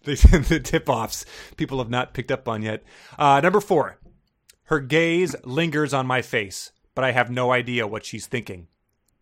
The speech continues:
"Thank you," she finally says. "You are most welcome," I reply, relieved. "Now we're going to get you some decent shoes." Alicia's face lights up like a summer's day. Ah, shoes.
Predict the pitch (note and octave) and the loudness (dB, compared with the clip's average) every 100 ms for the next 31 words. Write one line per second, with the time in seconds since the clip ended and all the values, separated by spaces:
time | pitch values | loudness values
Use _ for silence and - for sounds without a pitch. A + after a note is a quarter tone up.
0 | _ D3 C#3 A2+ F#2+ - G#2 G#2 G2 G2+ | _ 2 2 -4 -10 -12 -10 -10 -10 -12
1 | F#2+ - F#2+ G2 - _ _ _ C3 C#3 | -12 -12 -12 -14 -18 _ _ _ -6 0
2 | C3+ B2+ C3 C3 A#2+ A2+ A2 G#2+ G#2 G2+ | 0 0 -2 -4 -4 -4 -6 -12 -12 -12
3 | - G#2+ G2+ G2+ G2+ G2+ G#2 G#2+ - _ | -8 -8 -8 -10 -10 -10 -12 -14 -18 _
4 | _ _ _ B2 C3 B2 A2+ A#2 A#2+ A2 | _ _ _ 2 4 4 -2 -8 -8 -8
5 | A2 A#2+ B2 A2 G#2 A#2 A#2 B2 A#2+ - | -8 -8 -8 -14 -14 -10 -10 -12 -12 -10
6 | A2+ F#2+ - - _ _ _ - A#2+ C3+ | -10 -10 -16 -20 _ _ _ -10 -6 -6
7 | C3 B2+ A2+ - - C#3 - B2+ A#2+ A#2 | -6 -8 -8 -8 -4 -4 -6 -4 -4 -4
8 | - A2+ - A2+ G#2 - A#2+ G#2+ G2+ G#2+ | -6 -10 -10 -14 -12 -8 -8 -8 -10 -10
9 | G2+ F#2+ E2 _ _ _ _ - G#2+ G2+ | -12 -12 -20 _ _ _ _ -6 -4 -4
10 | G#2 G#2 - _ - - G#2+ F#2+ F2 - | -6 -8 -14 _ -14 -10 -10 -10 -16 -20